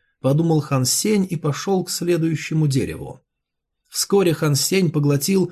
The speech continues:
жизненные силы из сотни деревьев, но получил очень мало капель. Затем юноша заметил, что в этой части леса,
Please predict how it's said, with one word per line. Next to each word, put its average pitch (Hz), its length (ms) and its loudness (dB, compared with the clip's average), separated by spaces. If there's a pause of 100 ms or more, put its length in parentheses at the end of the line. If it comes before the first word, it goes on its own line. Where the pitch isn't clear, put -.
(160)
жизненные 165 600 0
силы 196 640 0
из 180 160 0
сотни 175 480 0
деревьев, 107 560 0 (200)
но 208 140 2
получил 190 440 0
очень 180 320 0
мало 170 260 2
капель. - 460 -6 (260)
Затем 131 440 2
юноша 156 420 2
заметил, 143 500 2
что 131 200 -4
в 156 40 2
этой 156 240 2
части 147 400 -2
леса, 123 520 -2